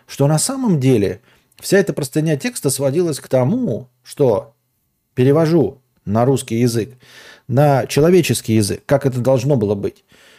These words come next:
"Кадавр, ептать, я постоянно шлю тебе нарезки. Какого хуя ты молчишь и не выкладываешь их? Они понравились или не понравились? Какой в них минус? Почему нарезки, которые я тебе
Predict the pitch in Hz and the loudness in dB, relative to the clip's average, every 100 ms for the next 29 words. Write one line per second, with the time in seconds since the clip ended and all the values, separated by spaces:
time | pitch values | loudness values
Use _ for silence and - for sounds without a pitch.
0 | _ - 170 233 220 113 - - 104 202 | _ -4 0 2 4 2 -2 -4 2 2
1 | 214 101 - - _ _ 104 123 - - | 2 -6 -8 -20 _ _ 0 0 0 0
2 | 170 190 240 190 127 143 208 127 139 143 | 2 2 2 2 0 0 0 0 0 2
3 | 143 160 151 - 110 - _ _ _ _ | 4 4 2 -2 -8 -12 _ _ _ _
4 | _ _ _ - 120 - 247 180 220 202 | _ _ _ -6 -4 2 2 2 2 2
5 | 160 135 135 - 240 214 - 131 180 160 | 2 2 0 0 -2 -2 -4 -2 2 2
6 | 151 143 151 160 107 101 92 - 92 95 | 0 0 2 2 2 0 -2 -4 -8 -10
7 | - _ _ _ _ _ _ _ _ _ | -16 _ _ _ _ _ _ _ _ _
8 | - 131 190 175 170 147 175 151 135 123 | -2 2 2 2 2 4 4 2 -2 -4
9 | 143 165 151 165 135 143 127 113 104 - | 0 0 2 2 4 4 2 -2 -4 -4
10 | 127 240 247 220 220 175 202 156 107 - | -2 2 2 2 0 2 2 2 0 -4
11 | - 190 254 147 175 277 208 127 123 - | -2 0 2 2 2 -2 -6 -4 -2 0
12 | 151 131 135 127 123 123 120 | 0 2 0 -2 -2 -2 -2